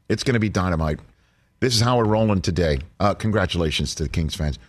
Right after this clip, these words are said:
By the way, put you, can you put up the, uh, N B A Western Conference standings one more time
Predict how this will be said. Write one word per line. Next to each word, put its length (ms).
By 80
the 80
way, 80
put 180
you, 120
can 160
you 80
put 140
up 100
the, 180
uh, 200
N 180
B 180
A 180
Western 340
Conference 340
standings 460
one 120
more 120
time 320